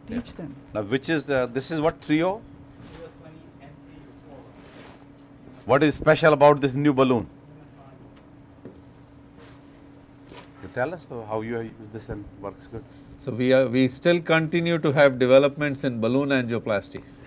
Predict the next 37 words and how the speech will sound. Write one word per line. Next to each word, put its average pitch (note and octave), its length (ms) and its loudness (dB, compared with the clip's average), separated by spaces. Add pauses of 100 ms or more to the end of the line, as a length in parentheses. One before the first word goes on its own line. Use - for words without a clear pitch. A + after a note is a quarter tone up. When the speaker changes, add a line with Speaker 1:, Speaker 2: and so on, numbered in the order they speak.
Speaker 1:
<laughs> G#2+ 140 -6 (1400)
Yep. D3 260 4 (420)
Now D3 220 2
actually F#3 320 2
they F3+ 160 4
have F#3 260 8
the F3 140 2
small F3+ 280 2
balloon E3 380 2
attached E3+ 380 0
to F#3 100 -4
the D#3+ 220 6 (320)
fine E3 320 4
cross E3+ 260 4
type D#3+ 300 6
they D3+ 100 6
call D3 220 4
threader. E3+ 440 4 (600)
That A#2+ 160 -2
over D#3 220 -4
the E3+ 80 0
wire E3 320 8
and G3 140 -2
there D#3+ 100 0
is D#3 80 -2
a D3+ 60 -2
small E3+ 300 0
balloon, D3+ 380 0 (360)
um, A2+ 460 2 (400)
one C#3 200 0
point D3+ 240 2
two E3+ 100 -6
five D3+ 240 4
millimeter D3 500 2
by C3 140 2
Boston C3 400 -2
Scientific. B2 540 -4